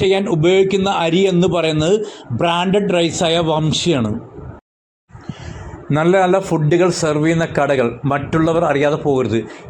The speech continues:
ഈ ഒരു വീഡിയോ ചെയ്യാൻ കാരണം നമ്മുടെ ഒരു ഫ്രണ്ട് പറഞ്ഞിട്ടാണ്, ഞാൻ പറഞ്ഞല്ലോ. അപ്പോൾ ഈ ഒരു കട ഞാൻ റെക്കമെൻഡ് ചെയ്യുകയാണ്. നല്ല ബിരിയാണി കഴിക്കാൻ, അതായത് ബിരിയാണി ലവേഴ്സ് ആരെങ്കിലും ഉണ്ടെങ്കിൽ ഈ ഒരു വീഡിയോ കാണുമെങ്കിൽ ധൈര്യമായിട്ട് പോയി കഴിക്കാൻ പറ്റുന്ന ഒരു ബിരിയാണി കടയാണ് ഈ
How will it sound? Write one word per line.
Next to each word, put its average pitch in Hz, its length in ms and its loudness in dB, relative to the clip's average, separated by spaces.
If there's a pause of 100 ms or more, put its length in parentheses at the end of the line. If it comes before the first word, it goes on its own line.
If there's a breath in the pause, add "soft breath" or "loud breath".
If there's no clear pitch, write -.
ഈ - 80 2
ഒരു 202 160 6
വീഡിയോ 185 260 6
ചെയ്യാൻ 175 280 2 (100)
കാരണം 156 340 0
നമ്മുടെ 151 180 0
ഒരു 151 120 -4
ഫ്രണ്ട് 160 380 2
പറഞ്ഞിട്ടാണ്, 143 440 0
ഞാൻ 151 120 0
പറഞ്ഞല്ലോ. 131 360 0 (300 loud breath)
അപ്പോൾ - 220 -2
ഈ 175 100 4
ഒരു 196 100 4 (120)
കട 170 140 2 (260)
ഞാൻ 143 200 2
റെക്കമെൻഡ് 165 420 0
ചെയ്യുകയാണ്. 156 280 2 (400 loud breath)
നല്ല 160 160 0 (160)
ബിരിയാണി 180 440 4 (120)
കഴിക്കാൻ, 151 400 0 (400 loud breath)
അതായത് 147 300 0
ബിരിയാണി 170 340 2 (100)
ലവേഴ്സ് 170 400 2 (120)
ആരെങ്കിലും 165 420 2
ഉണ്ടെങ്കിൽ 151 280 0 (100)
ഈ - 20 2 (100)
ഒരു 160 160 2
വീഡിയോ 156 180 2 (120)
കാണുമെങ്കിൽ 143 380 0 (440 loud breath)
ധൈര്യമായിട്ട് 175 720 4
പോയി 165 220 0
കഴിക്കാൻ 151 400 0
പറ്റുന്ന 151 280 0 (360 loud breath)
ഒരു 160 120 4 (120)
ബിരിയാണി 151 360 2
കടയാണ് 151 340 2 (200)
ഈ - 20 -2